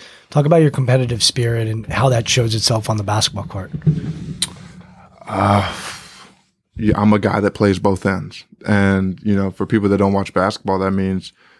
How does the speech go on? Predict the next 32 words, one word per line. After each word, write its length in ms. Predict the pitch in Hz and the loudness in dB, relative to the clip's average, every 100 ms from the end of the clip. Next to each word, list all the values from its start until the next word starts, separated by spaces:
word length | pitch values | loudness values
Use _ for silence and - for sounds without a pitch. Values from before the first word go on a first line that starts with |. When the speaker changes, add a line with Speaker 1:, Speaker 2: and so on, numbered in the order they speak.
| _ | _
Speaker 2:
being 180 | 107 101 | 2 4
a 60 | 95 | 2
guy 300 | 98 101 98 | 2 2 2
that 260 | 95 - | 0 0
contributes 420 | 107 95 101 98 | -4 0 0 0
on 100 | 98 95 | 2 2
offense 360 | 98 104 98 | 2 0 0
and 200 | 98 101 | 0 0
defense. 400 | 85 - - - | -2 -8 -12 -10
You 60 | 107 | -4
see 120 | 104 | 0
a 80 | 95 | 2
lot 220 | 92 90 | 2 0
of 80 | 98 | 0
guys 480 | 95 92 95 90 - _ _ _ | 0 0 -2 -4 -10 _ _ _
that, 320 | 98 95 - _ _ - | -2 -2 -4 _ _ 0
you 100 | 107 | 2
know, 200 | 95 95 | 2 2
just 240 | 104 - | 0 0
wanna 180 | 104 95 | 0 0
score 460 | - 107 101 - - | 0 2 2 0 -4
and 100 | 98 | -2
don't 200 | 95 - | -2 0
play 180 | 98 | -2
any 160 | 95 95 | -2 -2
defense. 580 | 95 101 - 62 - - | -2 -2 -2 -6 -10 -10
But 200 | 98 98 | -4 -2
I'm 140 | 101 104 | 0 -2
a 80 | |
guy 220 | 98 98 98 | 0 0 0
that's 200 | 98 - | -2 -2
gonna 380 | 104 101 98 | 0 0 -2